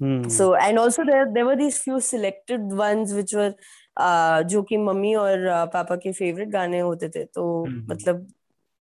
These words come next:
Speaker 2: उस, उसको सुनते-सुनते बड़े हुए हैं हम।
Speaker 1: जी।
Speaker 2: मैं और रिद्धिमा तो हमको, हाँ, वो गुनगुनाने का भी शौक है
Speaker 1: अच्छा।
Speaker 2: और, अ, गाने का भी शौक है। तो वो,
Speaker 1: <laughs>
Speaker 2: वो चलता रहता है। तो I think that is a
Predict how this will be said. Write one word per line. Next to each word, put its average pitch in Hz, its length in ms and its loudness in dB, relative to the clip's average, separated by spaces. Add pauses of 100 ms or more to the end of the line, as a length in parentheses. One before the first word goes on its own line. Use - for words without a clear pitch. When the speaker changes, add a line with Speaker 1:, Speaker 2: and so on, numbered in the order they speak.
(140)
Speaker 2:
उस, - 220 -6 (100)
उसको 196 340 2
सुनते-सुनते 214 880 2 (100)
बड़े 180 240 2
हुए 233 220 0
हैं 220 120 -2
हम। 196 240 -6 (400)
Speaker 1:
जी। 127 180 -4
Speaker 2:
मैं 185 180 2
और 190 120 4
रिद्धिमा 185 340 0
तो 170 380 -6 (120)
हमको, 165 1000 -2 (140)
हाँ, 165 240 -2
वो 160 300 -2
गुनगुनाने 185 640 0
का 208 100 0
भी 202 120 0
शौक 202 380 -2
है 185 280 0 (220)
Speaker 1:
अच्छा। 110 220 -8
Speaker 2:
और, 165 540 2
अ, 151 360 -2 (120)
गाने 165 560 -2
का 214 60 -2
भी 208 220 0
शौक - 300 -6 (120)
है। 185 120 -2
तो 190 160 -2
वो, 190 200 -2 (140)
Speaker 1:
<laughs> - 260 -18
Speaker 2:
वो 180 480 2
चलता 175 420 2
रहता 156 280 0
है। 156 60 -2
तो 185 120 0
I 175 160 2
think 226 220 -2
that 202 180 -2
is 277 60 2
a 302 120 0